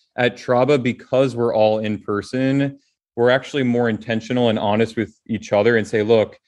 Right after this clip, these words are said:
we're gonna work twelve-hour days in the office." And, and of course, it's up to the individual, their team, and what's really happening with their project work to make that decision on what the twelve-hour day is. But we actually were intentional about, "Let's align, let's do nine A M to nine P M,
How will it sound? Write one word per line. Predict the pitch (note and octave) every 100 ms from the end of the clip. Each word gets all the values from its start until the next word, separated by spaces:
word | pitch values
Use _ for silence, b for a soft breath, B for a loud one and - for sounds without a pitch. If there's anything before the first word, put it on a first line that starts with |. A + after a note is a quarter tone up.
| _ _ _ -
we're | A2+ B2
gonna | C3+ C3 B2 G#2 -
work | A2+ A#2 A#2 -
twelve-hour | A#2+ A2+ A2 A2 A2
days | G#2 G#2+ G#2
in | - G#2
the | G#2
office." | G2+ G2+ B2+ C3+ C3+ - - _ _ _ _ _ _ _ -
And, | A#2+ C3+
and | C3+ C3
of | B2+
course, | C#3+ C3
it's | A2
up | B2
to | -
the | A2+
individual, | A2+ A2+ B2 A#2+ A#2
their | G#2+ G2+
team, | - A#2+ A2+ A2
and | G#2
what's | A2 A2
really | A2+ G#2+
happening | G2+ G#2+ G#2+ A2 G#2
with | G2+
their | G2+
project | - G#2 G#2+ G2
work | A2+ A2
to | G#2+
make | G#2 G2
that | G#2
decision | G#2 - G2+ G3 G3+
on | A#2 F3+
what | A#2 -
the | -
twelve-hour | - G#2+ G#2 G2 G2
day | G#2 A2
is. | B2 B2
But | - A2 G#2+ - _ _ _ _ _ -
we | A#2+ C3+
actually | C#3+ D#3
were | A#2+ A2+ A#2+
intentional | A2+ A#2+ A#2 A#2 A2+
about, | G#2+ G#2+ G#2 - -
"Let's | A#2+ A#2+
align, | C#3 A#2+ A2+ A2+
let's | A2 -
do | A2
nine | G#2 G#2+ A2
A | A2+
M | G#2+
to | A2+
nine | G#2 G#2 G#2+
P | A#2+ A#2+
M, | B2 B2 C3 B2+